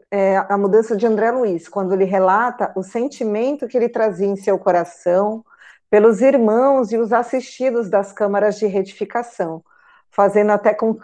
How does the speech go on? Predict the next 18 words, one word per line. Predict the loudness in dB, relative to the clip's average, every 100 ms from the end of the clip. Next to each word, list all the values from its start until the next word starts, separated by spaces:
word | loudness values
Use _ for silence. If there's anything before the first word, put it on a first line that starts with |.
| _
que | 0
ele | 6 8 8 6
relutasse | 6 4 2 -2 -2 -4 -6 -2
inicialmente | -2 -2 -2 -2 -2 -4 -4 -2
a |
esse | -2 -2 -6
convite | -4 -4 -2 -4 -4 -4
de | -4
Lísias, | -2 -2 -2 -6 -10
né? | -10 -10
Então, | -6 -2 -2
ele | 0
já | -2
tinha | -4 -4 -2
uma | 0 2
outra | 2 0
situação | -4 -2 -2 -2 -4 -4
mental, | -2 -4 -2 0 2 -2 -6